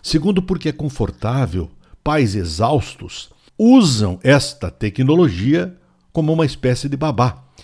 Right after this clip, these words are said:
Terceiro, porque é uma briga contra uma indústria poderosa. Claro que estou trazendo apontamentos sobre o assunto que pode a qualquer momento ser atualizado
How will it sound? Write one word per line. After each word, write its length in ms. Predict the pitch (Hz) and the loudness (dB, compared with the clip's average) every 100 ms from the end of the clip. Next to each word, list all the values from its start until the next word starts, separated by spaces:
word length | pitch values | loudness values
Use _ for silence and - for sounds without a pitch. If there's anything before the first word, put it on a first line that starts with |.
| - - | -20 2
Terceiro, 600 | 196 170 - 156 101 - - _ _ _ - | 6 6 2 -2 -2 -4 -16 _ _ _ -10
porque 220 | 117 - | -6 -2
é 40 | 127 | -2
uma 200 | 120 85 | -2 -4
briga 420 | 95 131 113 107 | -2 -2 -2 -6
contra 500 | - 120 110 - 104 | -4 -4 -2 -4 -4
uma 200 | 101 101 | -4 -6
indústria 560 | 90 123 123 - 101 | -4 -2 -2 -4 -8
poderosa. 1000 | - 110 104 95 92 90 78 85 - - _ _ _ _ _ - - - | -6 -4 -2 0 2 0 -2 -6 -14 -20 _ _ _ _ _ -20 -20 -6
Claro 220 | 107 90 | -4 -2
que 120 | 107 | -4
estou 240 | 92 104 92 | -4 -4 -2
trazendo 720 | 110 92 82 101 120 151 151 | -2 -2 0 -2 0 -4 -6
apontamentos 840 | 101 107 92 90 92 95 123 160 135 | -6 -4 -2 -2 0 -2 -2 -4 -4
sobre 280 | 117 98 | -4 0
o 60 | 101 | 0
assunto 680 | 90 - - 113 127 151 - - - | -2 -4 0 0 0 -6 -8 -14 -8
que 120 | 113 | -6
pode 420 | - - 120 110 | -6 4 4 4
a 60 | 104 | 0
qualquer 400 | 117 104 135 143 | 0 0 0 0
momento 340 | 120 110 101 | 2 0 -2
ser 160 | - 135 | -2 -2
atualizado 760 | 127 107 92 80 110 131 80 | 0 -2 -2 0 2 2 2